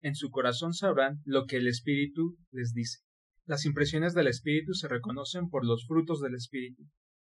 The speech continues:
Aquello que ilumine, que edifique, que sea positivo, afirmativo y que eleve, y que nos guíe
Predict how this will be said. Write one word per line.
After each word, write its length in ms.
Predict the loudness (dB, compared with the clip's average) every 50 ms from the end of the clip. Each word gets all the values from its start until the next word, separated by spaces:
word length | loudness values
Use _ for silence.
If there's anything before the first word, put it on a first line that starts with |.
| _ _ _ _
Aquello 420 | 0 0 4 6 8 8 8 6
que 100 | 4 2
ilumine, 480 | 2 4 4 4 4 4 2 0 0 -2 -6 _ _ _ _ _ _ _ _ _
que 160 | 0 0 2
edifique, 600 | 4 2 2 2 0 -2 -4 -4 -4 -6 -6 -6 -8 -12 _ _ _ _ _ _ _
que 120 | -4 -2
sea 260 | 2 6 6 6 6 4
positivo, 640 | 0 -2 -2 -6 -8 -6 -4 -2 0 0 0 -2 -4 -10 _ _ _ _ _ _
afirmativo 920 | -10 -10 -8 -6 -6 -2 2 2 2 2 2 2 0 2 2 2 -2 -4 -8 -14 _ _ _ _ _
y 180 | -10 -10 -8
que 180 | -6 -2 0 2
eleve, 460 | 2 4 6 6 6 6 4 0 -4 -6 -12 _ _ _ _ _ _ _
y 160 | -2 -2 0
que 140 | 2 2 2
nos 240 | 2 2 0 0 0
guíe 400 | 0 4 4 4 4 4 0